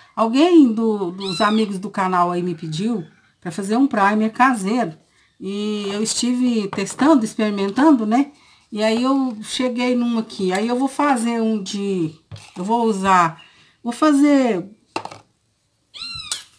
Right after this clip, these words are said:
pouca quantidade, né? Porque eu já até fiz um pouco ontem pra experimentar. Então, eu vou pegar uma colher de polvilho, ó. Pode ser a maisena e pode ser a farinha de trigo.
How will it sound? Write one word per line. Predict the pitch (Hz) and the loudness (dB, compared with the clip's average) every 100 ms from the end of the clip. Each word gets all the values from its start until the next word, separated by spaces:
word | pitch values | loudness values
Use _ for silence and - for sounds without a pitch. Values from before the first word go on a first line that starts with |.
| - - | -20 -10
pouca | 196 196 | -8 -6
quantidade, | 214 220 226 262 220 262 370 214 | -4 -2 -2 -2 0 2 2 0
né? | 214 247 | 0 -2
Porque | 226 - 226 220 202 170 160 | -4 -8 -4 -2 -2 -6 -8
eu | 185 196 | -8 -6
já | 202 | -6
até | 208 226 | -6 -8
fiz | 226 220 | -4 -4
um | 202 | -4
pouco | 190 196 185 180 | -6 -6 -4 -2
ontem | 175 180 | -2 -4
pra | 170 | -8
experimentar. | 180 - 190 185 185 170 233 240 - _ _ - - | -8 -8 -8 -6 -6 -2 0 0 -2 _ _ -20 -6
Então, | 233 | -4
eu | 247 | 0
vou | 277 | 0
pegar | 277 269 240 226 | 0 0 2 4
uma | 269 285 | 4 2
colher | 269 247 214 214 220 208 | 6 6 6 2 2 0
de | 185 | -6
polvilho, | 208 _ - 285 262 165 165 196 180 143 | -10 _ -2 0 0 -2 -2 -2 -4 -6
ó. | - _ _ _ _ _ | -8 _ _ _ _ _
Pode | _ 269 302 | _ 0 0
ser | - | 2
a | 285 | 2
maisena | 240 214 180 180 220 208 180 | 4 2 0 0 0 0 -2
e | |
pode | 175 208 214 | -2 -2 -2
ser | - | -2
a | 208 | -2
farinha | 202 208 220 | 0 0 0
de | 220 247 | 0 -2
trigo. | - 180 147 - | -2 -2 -2 -6